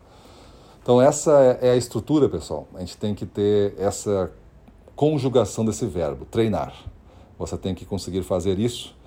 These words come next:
Se não fez ainda, é uma grande chance de você chegar no dobro fazendo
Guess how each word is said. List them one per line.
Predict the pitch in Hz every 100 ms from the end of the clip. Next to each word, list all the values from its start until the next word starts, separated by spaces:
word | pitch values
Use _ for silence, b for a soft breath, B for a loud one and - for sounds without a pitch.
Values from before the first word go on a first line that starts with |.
| B B
Se | - 104
não | 98 92
fez | - - 110 104
ainda, | 90 90 120 120 85 - -
é | 104
uma | 98 95
grande | 80 107 127 107
chance | - 104 101
de |
você | 98 98
chegar | 98 95 101
no | 90
dobro | 87 92 92
fazendo | - 95 82 90 90